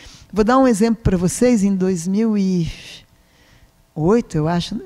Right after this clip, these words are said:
o ano, vocês me desculpem se vocês lembrarem dessa história, depois vocês me contem.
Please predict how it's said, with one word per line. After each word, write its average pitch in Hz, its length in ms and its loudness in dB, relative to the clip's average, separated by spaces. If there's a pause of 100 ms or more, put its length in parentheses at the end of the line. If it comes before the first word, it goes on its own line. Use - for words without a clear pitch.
(140)
o 170 220 -6
ano, 208 200 0
vocês 180 200 -6
me 185 80 -2
desculpem 185 360 -6
se 196 80 -8
vocês 190 240 -4
lembrarem 180 400 0
dessa 170 200 -6
história, 180 340 -2
depois 170 280 -4
vocês 185 120 -8
me 185 80 -6
contem. 156 320 -8